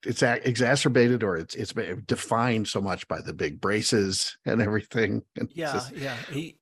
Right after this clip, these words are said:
Speaker 2: he, he sounds like he'd won season tickets to Six Flags or something. <laughs> It
Speaker 1: Yes,
Speaker 2: just,
Speaker 1: exactly
Speaker 2: this is
Speaker 1: right.
Speaker 2: great.
Speaker 1: Yeah, where he, he smiles so big and he's, he's trying to talk, but,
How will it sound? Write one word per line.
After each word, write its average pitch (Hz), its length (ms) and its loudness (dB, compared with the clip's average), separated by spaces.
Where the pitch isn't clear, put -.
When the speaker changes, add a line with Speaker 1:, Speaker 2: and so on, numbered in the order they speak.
Speaker 2:
he, 160 160 -12
he - 180 -14
sounds 165 280 -6
like 156 120 -8
he'd 143 140 -8
won 131 300 -6
season 131 460 -8
tickets - 340 -12
to 117 100 -14
Six - 320 -12
Flags 113 400 -12
or 120 80 -14
something. - 480 -8
<laughs> - 40 -6
It 170 100 2
Speaker 1:
Yes, - 160 2
Speaker 2:
just, - 340 2
Speaker 1:
exactly - 800 0
Speaker 2:
this 92 80 0
is - 60 0
Speaker 1:
right. 95 180 0
Speaker 2:
great. - 360 0
Speaker 1:
Yeah, - 80 4
where 127 180 6
he, 113 260 4
he 113 100 0
smiles 117 440 2
so 113 140 4
big 98 240 2
and 98 80 -2
he's, - 240 -6
he's 101 240 -6
trying 123 460 4
to 101 100 2
talk, 107 500 0
but, 90 180 -4